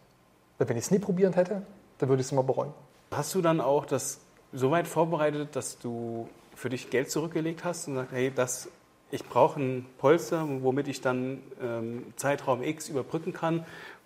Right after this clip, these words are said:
Speaker 2: wo ich mich dann direkt drauf fokussiere"? Oder hast du gesagt, "Hey, ich gehe zur Bank, werde das machen"? Oder hast du das anders vorbereitet?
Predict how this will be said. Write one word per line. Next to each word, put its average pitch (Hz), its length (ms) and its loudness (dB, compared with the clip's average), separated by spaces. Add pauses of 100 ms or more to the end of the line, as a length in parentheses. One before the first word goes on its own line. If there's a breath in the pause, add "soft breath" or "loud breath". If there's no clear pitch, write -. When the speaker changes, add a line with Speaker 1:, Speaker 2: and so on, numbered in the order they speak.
Speaker 2:
wo 127 100 0
ich - 100 -4
mich 131 100 -4
dann 123 140 0
direkt 131 340 2
drauf 139 120 -2
fokussiere"? 170 600 0
Oder 147 140 2
hast 135 120 -4
du 151 40 -2
gesagt, 135 160 -4
"Hey, 151 200 4
ich 139 300 -6 (100)
gehe 135 160 0
zur - 140 -6
Bank, 131 300 -2 (840 loud breath)
werde 127 140 4
das 123 120 -2
machen"? 131 240 0
Oder 131 240 6
hast 131 220 0
du 143 60 0
das 127 340 4
anders 120 260 -2
vorbereitet? 110 640 -4